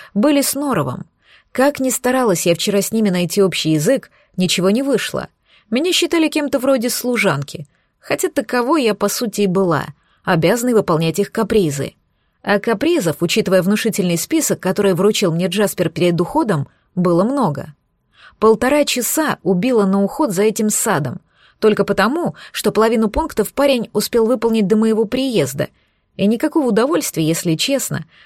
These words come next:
от общения с прекрасными, но высокомерными растениями не получила. Эмпат во мне скрипел зубами, улавливая их эмоции.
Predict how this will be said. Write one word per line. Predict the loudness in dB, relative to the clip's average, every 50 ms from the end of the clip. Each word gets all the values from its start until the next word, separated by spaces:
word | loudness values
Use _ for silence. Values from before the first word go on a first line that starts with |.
| -6
от | -4 -2 0
общения | 0 0 0 -2 0 0 -2 -4
с | -2
прекрасными, | -2 -2 -2 -2 0 0 0 0 0 -2 -4 -4 -4 -4 -4 _ _ _ _ -2
но | 0 2 2 2 0 0 -4
высокомерными | -2 0 0 0 0 -2 -2 0 0 2 2 2 2 0 0 -2 -2 -2
растениями | 0 -2 -2 -2 -2 -2 -2 -2 0 0 0 0 0 -2 -4 -6 _ -4
не | -2 -2 -2
получила. | 0 0 0 0 0 -2 -2 -2 -4 -4 -6 -10 _ _ _ _ _ _ _ _ -20 -16 -6 0
Эмпат | 2 4 4 4 2 2 0 0 2
во | 0 0
мне | 0 0 0 -2
скрипел | -2 0 0 0 0 2 2 2 4 4
зубами, | 2 2 0 2 2 0 0 -2 -4 -2
улавливая | 0 2 2 4 4 2 2 2 2 2
их | 0 0 -2 -4 -2 -2
эмоции. | 0 0 2 2 0 -2 -4 -6 -6 -6 -8 -8 -10 _